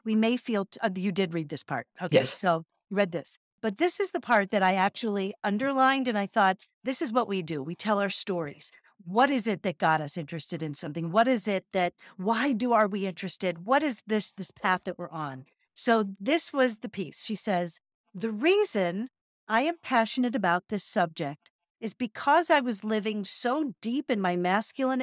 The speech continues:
Speaker 1: energy for so many years that I actually mistook it as my feminine, exclamation point. For nearly ten years of my adult life, I lived alone. I chose to move across the country by myself,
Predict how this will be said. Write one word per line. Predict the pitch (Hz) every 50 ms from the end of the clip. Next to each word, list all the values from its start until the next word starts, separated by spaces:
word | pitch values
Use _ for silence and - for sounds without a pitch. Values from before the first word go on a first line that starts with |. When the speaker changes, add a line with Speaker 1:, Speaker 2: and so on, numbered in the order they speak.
| -
Speaker 1:
energy | - 214 208 220 208 165 190 185
for | 160 - 185
so | 170 - - - 226 240
many | 254 302 302 311
years | 254 202 202 254 320 320 220 143 - - - - - _ _ _ _ _ _ _ _ _
that | - 240
I | 262 269 - -
actually | 254 294 311 _ - - 381 381 370 339 302
mistook | 262 226 226 202 - - - - - 330 370 - - 226
it | 190 175 185 _ _ _ _ _ _ -
as | 233 233 185 214
my | 240 240 233
feminine, | - - - 302 359 403 440 381 247 175 151 131 _ _ _ _ _ -
exclamation | 302 349 - - - - 247 233 220 262 330 339 - - 233 190 170
point. | _ - - 320 359 359 226 139 _ - _ _ _ _ _ _ _ _ _ _ _ _ _ _ _ _ _ _ _ - _ - - - -
For | - - 269
nearly | 247 247 269 285 311 330 302 254 220 214
ten | - - - 254 269 285 320
years | 330 247 208 190 175 165 -
of | 196 147
my | 170 180 175 180
adult | 180 170 156 143 - 180 180 202 226 -
life, | 196 185 175 151 131 135 - - - - _ _ _ _ _ -
I | 190 196
lived | 196 196 190 165 160
alone. | 202 180 165 156 147 131 135 - - _ _ _ _ _ _ _ _ - -
I | - 214 202
chose | - - - 220 202 202 - -
to | - 180
move | 175 175 175 170 214
across | 220 - - 233 233 -
the | - 294
country | - - - 226 202 190 - 233 214 196
by | 160 - 156 160 180
myself, | 196 220 247 233 - - 214 180 165 175 180 - -